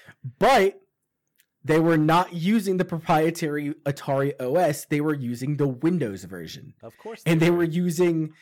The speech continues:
Speaker 1: they were using a version of Windows that, that they had not paid for.
Speaker 2: Of
Speaker 1: 'Cause at the
Speaker 2: course.
Speaker 1: little, at the little
Speaker 2: Yep, it
Speaker 1: corner
Speaker 2: tells you that this is not an authentic version of Windows.
Speaker 1: Yeah, yeah, yeah, yeah. <laughs> Stupid. <laughs>
Speaker 2: Oh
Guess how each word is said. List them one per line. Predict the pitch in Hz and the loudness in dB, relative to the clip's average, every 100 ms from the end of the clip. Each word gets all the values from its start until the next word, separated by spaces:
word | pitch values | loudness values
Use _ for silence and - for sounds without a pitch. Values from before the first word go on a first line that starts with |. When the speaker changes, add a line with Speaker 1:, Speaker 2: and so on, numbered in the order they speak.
| _ _ | _ _
Speaker 1:
they | 165 | -2
were | 170 | -2
using | 175 180 175 | -2 -4 -2
a | 165 | -4
version | 143 185 185 190 | 0 0 2 0
of | 160 156 | -2 2
Windows | 196 185 151 | 2 4 2
that, | 151 147 | 0 -2
that | 151 | 0
they | 143 | 0
had | 143 143 | 0 -2
not | 147 165 170 - | 0 0 -2 -4
paid | 180 190 196 | 2 2 2
for. | - 117 90 120 _ _ _ _ _ - | -4 -6 -6 -12 _ _ _ _ _ -4
Speaker 2:
Of | 170 | 0
Speaker 1:
'Cause | 156 | 0
at | - 156 | 0 -2
the | 180 | 0
Speaker 2:
course. | 160 | 0
Speaker 1:
little, | 185 202 202 196 - _ _ - | 2 4 4 0 -6 _ _ -8
at | 170 | -6
the | 185 | -2
little | 180 208 214 208 202 | 0 4 4 4 0
Speaker 2:
Yep, | 113 120 143 | -6 -8 -8
it | |
Speaker 1:
corner | - 233 226 180 | 0 2 2 2
Speaker 2:
tells | 151 139 | -2 -4
you | |
that | 135 123 | -10 -12
this | 123 | -16
is | 123 | -18
not | 127 131 | -12 -10
an | 131 | -10
authentic | 127 127 - 143 - 123 - | -10 -10 -10 -12 -12 -14 -14
version | 135 131 135 139 135 | -16 -12 -12 -10 -14
of | 135 | -12
Windows. | 170 156 104 110 113 - - | -12 -10 -10 -12 -18 -20 -4
Speaker 1:
Yeah, | 214 190 147 - | 2 4 2 0
yeah, | 214 202 202 208 | 2 2 4 2
yeah, | 214 220 - - | 4 4 4 4
yeah. | 262 214 | 2 0
<laughs> | |
Stupid. | - - - 254 262 190 - 277 - 427 | -4 -10 0 2 2 0 0 0 4 2
<laughs> | - 427 - 494 - - 480 - 480 - - - 110 | 2 -8 -6 -4 -4 -2 -4 -2 -6 -6 -12 -12 -8
Speaker 2:
Oh | 453 | -10